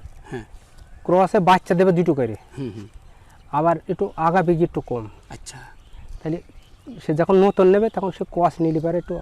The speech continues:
Speaker 2: আমার সুবিধা মনে হয় এইটা ভালো।
Speaker 1: আচ্ছা, এটা দেখাবেন ক্রস কোনগুলো?
Speaker 2: ক্রস হয়েছে ভাই এই গেরোটাইটাই, এই যে,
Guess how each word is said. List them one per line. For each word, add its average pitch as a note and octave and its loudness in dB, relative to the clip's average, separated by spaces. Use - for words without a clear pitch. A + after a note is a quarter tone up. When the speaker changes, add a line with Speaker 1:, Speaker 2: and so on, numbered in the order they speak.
Speaker 2:
আমার E3+ 0
সুবিধা F#3 6
মনে E3 2
হয় D3 2
এইটা C3 0
ভালো। A2 -8
Speaker 1:
আচ্ছা, A#2+ -18
এটা C#3+ -12
দেখাবেন E3 -12
ক্রস B2 -14
কোনগুলো? A2+ -14
Speaker 2:
ক্রস G3+ 4
হয়েছে G#3+ 2
ভাই G3+ 6
এই G3+ 4
গেরোটাইটাই, F#3 6
এই F3 4
যে, A#2+ -2